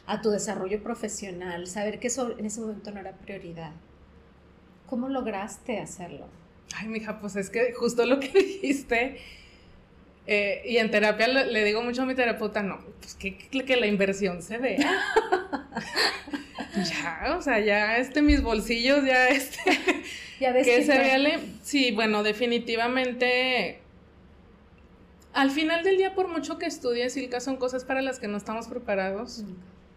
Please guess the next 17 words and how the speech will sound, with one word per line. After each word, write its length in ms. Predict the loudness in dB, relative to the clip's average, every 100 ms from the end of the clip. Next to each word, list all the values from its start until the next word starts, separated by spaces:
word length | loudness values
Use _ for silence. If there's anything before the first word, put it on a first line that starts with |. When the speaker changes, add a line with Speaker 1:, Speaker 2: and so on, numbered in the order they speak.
| -20 -20 -20 -14 -14 -14 -20 -20 -20 -20 -20 -20 -20 -20 2
Speaker 2:
Pero, 960 | 6 8 8 8 8 6 6 4 -2 -8 -18 -20 -20 -20 2
por 160 | 2
supuesto 420 | 2 2 2 2 2
que 100 | 4
ayuda 420 | 8 8 8 4 -4 -16 -10
muchísimo. 720 | -8 -6 -8 -8 -10 -14 -18 -16
Yo 240 | 0 2 2
sí 160 | 0
siento 340 | 0 0 0 0
que 80 | 0
a 40 |
mí 120 | 0
me 100 | 0
ayudó 400 | 0 0 0 0
bastante, 1080 | 0 -2 -4 0 2 2 -2 -2 -2 -4 -8 -16 -20 -20 -20 -4
eh, 320 | 0 0 -2
como, 760 | -2 0 2 0 0 -2 -4